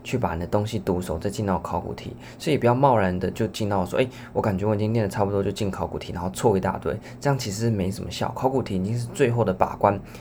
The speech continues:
要帮你挑出错误的，并且引导你去制作专属于你的考前笔记。那么透过这样子的一个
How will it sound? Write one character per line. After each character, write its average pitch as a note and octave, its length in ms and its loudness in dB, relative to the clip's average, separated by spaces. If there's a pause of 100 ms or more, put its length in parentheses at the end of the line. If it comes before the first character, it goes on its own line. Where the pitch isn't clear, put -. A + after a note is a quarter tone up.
(240)
要 C3+ 100 4
帮 B2 180 4
你 F#2 60 0
挑 B2+ 240 2
出 C3+ 80 6
错 C3+ 200 2
误 G#2+ 120 2
的， - 160 0 (360)
并 C3 140 2
且 - 200 -2
引 G#2+ 180 0
导 G#2+ 180 2
你 A2 220 0
去 - 180 -4
制 G2 240 -6
作 F#2+ 320 0 (360)
专 A#2+ 220 4
属 F#2 260 -2
于 F2+ 100 -2
你 G2 220 -2
的 D#2 200 -2 (160)
考 - 220 -6
前 F2 260 -6
笔 F#2+ 220 -8
记。 - 220 -6 (440)
那 G#2+ 80 -2
么 F#2+ 120 2 (520)
透 C#3+ 200 2
过 B2+ 240 6
这 - 100 0
样 G2+ 160 2
子 G2 80 -8
的 C#2+ 160 -2
一 F2 40 -4
个 - 200 -2